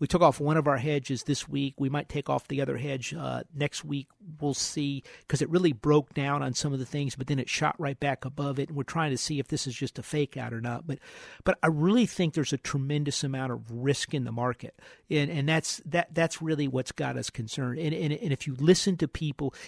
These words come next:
if you start listening to a lot, you're starting to see some really big guys starting to just pull away. And 'cause they know the problem with these type of markets is you really almost have to get out ahead of time, because if you try to get out at the top, y-, it,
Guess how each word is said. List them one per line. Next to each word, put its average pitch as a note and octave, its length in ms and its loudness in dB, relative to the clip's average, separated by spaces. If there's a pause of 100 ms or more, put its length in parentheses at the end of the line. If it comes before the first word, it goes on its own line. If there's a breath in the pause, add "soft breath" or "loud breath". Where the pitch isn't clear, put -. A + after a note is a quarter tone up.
(100)
if - 160 -4
you C#3+ 60 -2
start - 260 2
listening E3 420 2
to C#3+ 120 -4
a - 20 -2
lot, D#3 340 4
you're C#3+ 280 -6
starting - 340 4
to D3+ 60 -4
see D#3+ 180 -2
some B2+ 260 -6
really D#3+ 300 4
big C3 300 -4
guys C3 320 -4
starting C3 320 -4
to - 40 -14
just - 220 -12
pull D#3+ 240 -2
away. C3+ 460 -4 (400 soft breath)
And C3 160 -4
'cause C3+ 160 0
they D3 140 4
know D#3+ 380 2 (260 loud breath)
the E3 160 -2
problem B3 340 6
with F#3 200 2
these D#3 180 0
type D#3+ 260 0
of C#3+ 80 0
markets C#3 520 2
is C3 320 0
you F#3 200 -6
really G3 360 2 (180)
almost E3+ 360 2
have D3 180 -2
to C3 80 -6
get C3+ 200 -4
out C3 200 0
ahead C3 260 -4
of C3+ 100 -2
time, C3 420 -6 (260 soft breath)
because C#3+ 580 2 (100)
if - 160 -2
you D3 80 0
try E3+ 320 2
to D#3+ 60 0
get C#3+ 220 0
out C#3+ 160 2
at C3 100 -2
the B2 80 -8
top, C3 420 0
y-, C3+ 120 -4
it, - 520 -8